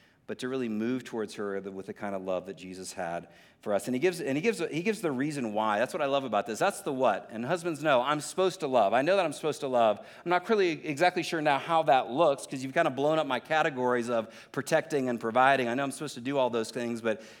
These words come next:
is it something deeper? We're gonna get to the how, but before we get to the how, Paul does what I think, which is great. He says, "I'm gonna give you the why you're to love your wife like Chri-, Christ loved the church." He gives us so that.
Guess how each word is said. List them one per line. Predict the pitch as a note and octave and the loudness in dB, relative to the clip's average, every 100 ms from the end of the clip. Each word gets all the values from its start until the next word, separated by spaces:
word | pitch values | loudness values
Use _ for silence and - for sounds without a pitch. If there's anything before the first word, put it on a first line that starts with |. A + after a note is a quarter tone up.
| - | -6
is | C3 | -4
it | C#3+ | 0
something | E3+ D3 D3 | -2 0 -2
deeper? | B2+ D3 B2+ | -2 -2 0
We're | C#3 A#3 | 2 2
gonna | G3+ | 2
get | D#3 F#3+ | 0 0
to | |
the | D3 A#2+ | -2 -2
how, | D3+ D3 B2 | 4 4 6
but | A2 B2 | 2 -4
before | C3 A#3 B3+ | -4 -2 0
we | A3+ | 0
get | F3+ | -2
to | D#3+ | 2
the | C#3 | 2
how, | D3+ F3+ C3+ C3 - - - | 6 6 8 6 2 -18 -20
Paul | - G#3 B3 | 6 8 8
does | F3+ D#3+ | 6 4
what | D#3+ | 4
I | D3+ | 2
think, | F3 D3 | 2 -2
which | C#3 | -4
is | C#3 | -4
great. | - F#3 G3+ | 2 4 4
He | D#3 | 2
says, | D#3+ | 2
"I'm | D#3 | 2
gonna | A3+ | 2
give | A3+ G#3+ | 0 0
you | F#3+ | 2
the | D#3+ | 2
why | D3 D#3 F3 F3 D#3 C3 A#2 C#3 - - - | 2 4 6 8 8 8 6 2 -6 -20 -10
you're | B2+ D3 | -2 2
to | D3 | 2
love | C#3 D3+ C#3+ | 6 6 6
your | C#3+ C#3 | 2 4
wife | B2 A2+ A2 | 4 4 2
like | A#2 A2 | -4 -2
Chri-, | G#2+ G#2+ - | -4 -4 -2
Christ | B2 A2 | -2 -2
loved | A#2+ G#2 | -4 -6
the | G#2 | -6
church." | - G2+ - | -6 -6 -6
He | F#3+ | 0
gives | G3+ F3+ | 0 0
us | D#3+ | -4
so | - F3+ F3 | -2 0 2
that. | D3+ B2 G2 - | 4 2 0 -10